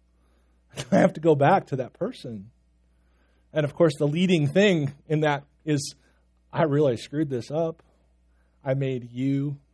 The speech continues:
a god. I made myself a god. I, uh, everything about that was broken." But I do have this need, and I want to communicate it to you in a way that doesn't mean that, doesn't, doesn't insist that you meet it.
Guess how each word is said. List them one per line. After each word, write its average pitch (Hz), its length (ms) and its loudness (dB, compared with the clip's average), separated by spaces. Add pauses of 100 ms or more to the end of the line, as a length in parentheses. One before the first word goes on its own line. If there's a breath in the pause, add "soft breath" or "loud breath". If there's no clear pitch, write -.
a 143 80 -6
god. 131 320 -2
I 120 60 0
made 117 200 -4
myself 127 640 -4
a 143 60 -10
god. 131 520 -8
I, 117 140 -12 (500)
uh, 135 120 -6 (140)
everything 147 460 2
about 117 260 -2
that 113 140 -6
was 110 120 -10
broken." 135 520 -6 (1800)
But 151 100 0
I 151 80 2
do 160 340 -4
have 175 200 2
this 147 240 -2
need, 123 380 -4 (1040)
and 135 80 -2
I 135 40 2
want 151 160 4
to - 60 -2
communicate 156 480 -2
it 139 80 -8
to - 120 -8
you 131 120 0
in 127 60 0
a 123 60 -4
way 123 180 0
that 123 160 -4
doesn't 131 280 0
mean 131 200 -6
that, 123 120 -8 (160)
doesn't, 139 280 -6 (280)
doesn't 160 240 -2
insist 180 440 -4
that 156 100 -6
you 196 80 -6
meet 127 220 -2
it. - 160 -4